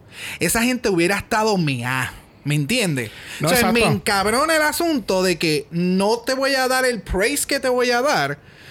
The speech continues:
Speaker 1: just because you don't look glam.
Speaker 2: Ujú, ujú.
Speaker 1: So, it's... I don't know.
Speaker 2: Bueno, no es que quiera defender a Michelle, pero tú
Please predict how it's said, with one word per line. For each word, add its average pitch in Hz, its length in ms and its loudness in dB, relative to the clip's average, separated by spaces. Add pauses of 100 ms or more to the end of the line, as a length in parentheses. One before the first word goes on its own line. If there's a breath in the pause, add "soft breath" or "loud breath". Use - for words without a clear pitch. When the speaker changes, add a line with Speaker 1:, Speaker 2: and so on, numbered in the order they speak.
(340 loud breath)
Speaker 1:
just 220 220 0
because 208 480 -2
you 214 200 -2
don't 180 480 0
look 202 280 0 (320)
glam. 165 580 0 (600)
Speaker 2:
Ujú, 190 340 0
ujú. 202 220 -2 (240)
Speaker 1:
So, 196 560 2 (100)
it's... - 480 -2 (260 loud breath)
I 208 140 0
don't 170 140 0
know. 135 180 -2
Speaker 2:
Bueno, 139 340 0 (460)
no 170 460 2
es 220 100 0
que 190 180 -2
quiera 175 300 2
defender 143 420 0
a 127 60 0
Michelle, 113 560 0
pero 147 120 0
tú 165 300 -2